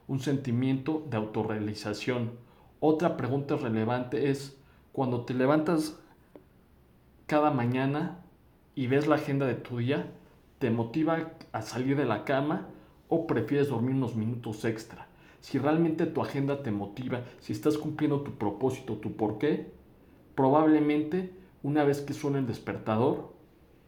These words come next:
te vas a levantar de inmediato. Si realmente no estamos viviendo la vida que queremos, pues igual esos quince, veinte minutos extra es lo que más pedimos.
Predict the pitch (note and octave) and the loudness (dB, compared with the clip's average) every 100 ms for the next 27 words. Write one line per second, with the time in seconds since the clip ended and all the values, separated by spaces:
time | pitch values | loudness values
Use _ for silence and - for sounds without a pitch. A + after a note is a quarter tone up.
0 | - _ - A#2+ A#2+ A#2+ A#2 G#2 G#2 G#2 | -20 _ 0 2 2 0 -2 0 -2 0
1 | A2+ A2 G#2 G2+ A2+ A2 - - - - | 2 2 0 0 0 -2 -6 -18 -20 -20
2 | - - - C#3 E3+ F3 F3 E3 D#3 - | -20 -6 0 2 4 4 4 2 2 2
3 | D#3 D3+ A#2+ A2+ C#3 C#3 A2 G#2 B2 B2+ | 0 0 -2 -2 0 0 0 0 0 -2
4 | A#2+ G#2+ A2+ A2+ B2 C#3+ F3 - - _ | -4 -6 -2 0 0 -2 -6 -10 -20 _
5 | - - - E3+ E3+ F3 E3+ D3+ - E3 | -20 -20 -8 0 2 4 2 -2 0 0
6 | D#3 D3+ D3 C#3+ C3 B2+ B2+ C3 A#2 C3 | 2 0 0 0 0 0 -2 -4 0 -2
7 | C3 - D#3+ F#3 - - _ _ _ _ | -2 -2 -4 -4 -10 -20 _ _ _ _
8 | _ _ _ _ _ - - C3 C3+ B2+ | _ _ _ _ _ -18 -6 -2 0 0
9 | A2+ A#2+ - B2 A2 A#2+ A2 - - | 0 0 0 2 2 2 0 -4 -12